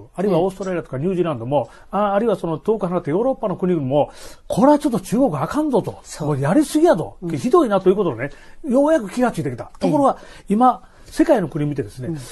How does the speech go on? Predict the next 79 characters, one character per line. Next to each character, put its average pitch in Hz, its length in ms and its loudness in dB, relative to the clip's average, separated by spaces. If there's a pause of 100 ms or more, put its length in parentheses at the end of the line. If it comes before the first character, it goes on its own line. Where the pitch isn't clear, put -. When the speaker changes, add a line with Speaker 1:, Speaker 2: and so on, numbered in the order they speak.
(180)
Speaker 1:
実 175 240 2
は 156 40 4
一 180 240 0
番 339 180 4
気 302 100 -4
が 320 140 4
つ 214 120 -4
い 190 60 0
て 196 80 0
な 180 100 -2
い 139 60 -6
の 120 80 -6
は、 123 280 -4
Speaker 2:
う 120 40 -2
ん。 160 40 2
Speaker 1:
日 233 60 6
本 330 200 8
人 277 120 2
じ 196 80 -4
ゃ 160 40 -6
な 120 120 -6
い 117 40 -6
か 120 100 -10
な 127 80 -8
と - 140 -12
い - 20 -8
う 123 40 -8
気 - 100 -12
が 117 80 -8
す - 120 -8
る 151 60 -6
ん 131 60 -8
で 107 80 -14
す - 80 -20
よ - 120 -20
ね。 135 80 -8
Speaker 2:
う 165 40 -2
ん。 196 680 0
Speaker 1:
あ 214 60 -6
の、 226 160 0
日 254 100 2
本 330 120 2
人 269 80 0
は 208 40 0
昔 269 300 -2
か 349 120 -2
ら 302 80 4
ね、 190 120 0
あ 190 160 0
の、 190 840 -4
な 233 120 2
ん 262 40 -2
と 349 80 0
な 349 60 -2
く 294 100 0
中 277 160 2
国 262 180 2
に 202 80 -4
対 190 220 0
し 180 40 -10
て 175 100 -2
は、 151 880 -2
あ 160 40 -8
ー、 165 40 -14
な 165 80 -6
ん - 40 -16
か 147 260 -2
親 285 300 -2
近 302 120 0
感 226 120 -2
を - 20 -6
持 143 100 -4
っ 139 40 -4
て - 80 -6
る 143 80 -2
と 151 60 -6
こ 131 80 -6
あ 107 60 -8
っ - 40 -14